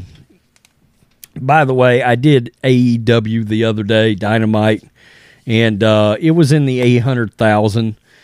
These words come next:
Uh, it was below average for the entire year, but it was still, I can't remember exactly what it was at the time. It's, it's on that video that I did the other day involving the W W E and the Auschwitz clips,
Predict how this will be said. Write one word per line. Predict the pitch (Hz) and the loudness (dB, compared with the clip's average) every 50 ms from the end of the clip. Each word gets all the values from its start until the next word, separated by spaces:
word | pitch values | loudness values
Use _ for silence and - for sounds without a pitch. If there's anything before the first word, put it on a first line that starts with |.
| _ _ _ _ - | _ _ _ _ 0
Uh, | 196 214 220 202 208 | 0 2 2 0 -2
it | 240 | 0
was | 262 254 220 165 | 0 0 0 2
below | 185 233 240 247 247 247 247 233 226 | 2 2 2 4 4 4 4 4 4
average | 208 208 214 214 208 202 180 - | 4 2 2 0 0 -2 -4 -2
for | - 196 180 | -2 0 0
the | 160 170 165 | 2 2 0
entire | 160 147 - 190 185 175 175 170 | 0 0 0 2 2 4 2 2
year, | 151 147 147 151 156 160 156 156 151 | 0 0 0 2 2 4 2 2 2
but | 143 139 131 127 127 127 - 151 | 2 2 2 2 2 0 0 -2
it | 147 139 | -2 0
was | 135 135 - | 0 0 -2
still, | - - 156 151 139 131 135 123 101 - _ _ _ _ _ _ _ _ _ _ - | 0 0 2 2 2 2 0 -2 -6 -10 _ _ _ _ _ _ _ _ _ _ -6
I | - 143 | -6 -6
can't | - - 156 135 113 | -2 -2 -4 -4 -2
remember | 110 120 120 120 117 113 110 113 110 | -4 -4 -2 -2 -2 0 0 0 0
exactly | 101 104 113 107 101 - 113 | 0 0 0 -2 0 -2 -4
what | 101 98 104 | -4 -4 -6
it | 101 98 | -6 -4
was | 104 104 104 95 104 | -4 -2 -2 -2 -4
at | 98 - - | -6 -8 -10
the | - | -6
time. | - - 113 107 107 101 107 104 | -2 -2 0 0 -2 -4 -6 -8
It's, | - 123 - - - - - - - | -10 -10 -10 -10 -12 -14 -14 -6 -4
it's | 147 120 - - | -4 -4 -2 -2
on | 139 147 143 139 | 0 0 0 2
that | 135 131 131 101 | 0 0 -2 -2
video | 104 104 123 117 107 104 101 98 98 98 | -2 -2 -2 -2 -2 -2 -2 -2 -4 -4
that | 92 101 104 101 | -4 -4 -2 -2
I | 107 107 | -2 -2
did | 101 101 117 117 110 107 107 98 - _ _ - - - _ _ _ - | -2 -2 0 0 0 -2 -4 -8 -10 _ _ -20 -20 -20 _ _ _ -2
the | 117 113 117 | 0 0 2
other | 117 104 110 | 0 0 -2
day | 104 101 135 135 127 120 113 113 117 120 | -2 0 0 2 2 2 2 0 0 -4
involving | 95 110 110 98 113 113 113 113 107 117 110 107 | -4 -8 -6 -2 0 2 2 2 0 0 -2 -2
the | 110 104 | -2 -2
W | 101 127 123 110 120 120 | 0 -2 -2 -2 -2 -2
W | 110 117 117 107 113 120 127 | -2 -2 -2 -2 -2 0 2
E | 135 131 127 123 120 120 113 - | 2 4 4 2 0 -2 -4 -4
and | 127 120 110 | -6 -4 -4
the | 110 117 - - | -4 -4 -4 -2
Auschwitz | 120 123 127 120 - - 120 113 117 123 120 117 - - | 0 0 0 0 -2 -6 -4 -2 0 0 0 0 -2 -8
clips, | - - - 151 160 135 123 120 127 - - - - | -14 -6 -2 0 2 2 2 0 -2 -4 -10 -18 -18